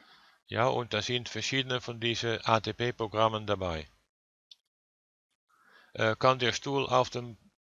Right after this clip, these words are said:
dem der Patient sitzt, auch Metallbeine haben? Ja,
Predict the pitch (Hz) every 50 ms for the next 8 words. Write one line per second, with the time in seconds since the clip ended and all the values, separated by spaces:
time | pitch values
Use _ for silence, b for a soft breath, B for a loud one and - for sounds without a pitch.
0 | _ _ - 107 117 131 135 131 123 117 117 - 110 107 - - 127 127 127 107
1 | - 131 135 - - - - 123 120 113 - 117 120 113 - - 127 131 135 131
2 | 113 107 113 117 120 117 110 104 92 92 92 92 85 87 82 87 101 101 101 104
3 | 120 135 151 151